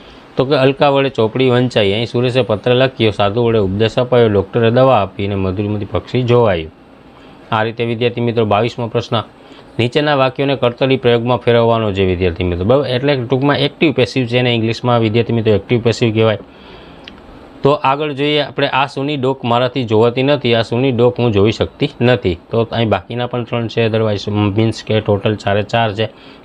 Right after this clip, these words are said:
આન્સર અહીંથી જોઈ શકો છો. ત્રેવીસમો પ્રશ્ન જોઈએ વિદ્યાર્થી મિત્રો, તો નીચેના વાક્યોને ભાવે પ્રયોગમાં ફેરવો. હું રડું જ કેમ, મારાથી રડાય જ કેમ. બરોબર, એવી જ રીતે ચોથો જોઈએ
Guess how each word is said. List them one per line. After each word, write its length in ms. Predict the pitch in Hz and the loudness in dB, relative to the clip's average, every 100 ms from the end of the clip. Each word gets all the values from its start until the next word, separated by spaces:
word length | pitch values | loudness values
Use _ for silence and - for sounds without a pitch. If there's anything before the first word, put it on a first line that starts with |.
| 101 | -4
આન્સર 280 | 95 - | -2 0
અહીંથી 280 | 104 92 127 | 0 0 0
જોઈ 220 | 123 113 | 2 2
શકો 320 | 98 92 90 82 | 2 0 0 -2
છો. 160 | 82 - - - - - - - - - - - | -6 -14 -20 -20 -20 -20 -20 -20 -20 -20 -20 0
ત્રેવીસમો 460 | 131 156 151 156 | 2 2 0 -4
પ્રશ્ન 340 | 143 139 151 139 | -2 -2 0 2
જોઈએ 260 | 135 143 | 4 4
વિદ્યાર્થી 380 | 139 131 135 135 | 4 2 0 0
મિત્રો, 340 | 135 127 131 123 - - | -2 0 -2 -2 -10 0
તો 100 | 135 | 2
નીચેના 340 | 120 147 151 | 4 2 2
વાક્યોને 420 | 135 127 - 135 | 2 0 -2 -2
ભાવે 340 | 113 101 120 131 | 0 0 0 0
પ્રયોગમાં 400 | 120 120 120 117 | 0 0 -2 0
ફેરવો. 460 | 131 127 110 104 - | 2 4 2 0 -2
હું 180 | 127 127 | 0 2
રડું 280 | 117 131 143 | 4 2 0
જ 80 | - | -2
કેમ, 200 | 139 120 92 _ - - 110 | -2 -2 -4 _ -20 -8 -2
મારાથી 320 | 113 123 123 | 0 0 -2
રડાય 340 | 107 104 104 | 0 2 0
જ 140 | 98 - | -2 -4
કેમ. 260 | 92 80 - - - - - - - - - | -4 -4 -12 -20 -20 -20 -20 -20 -20 -20 -2
બરોબર, 260 | 117 160 - - | 0 0 -2 0
એવી 160 | 123 131 | 2 4
જ 40 | |
રીતે 320 | 127 127 135 | 2 2 0
ચોથો 360 | 127 123 123 135 | 2 0 2 2
જોઈએ 340 | 127 135 131 | 4 4 2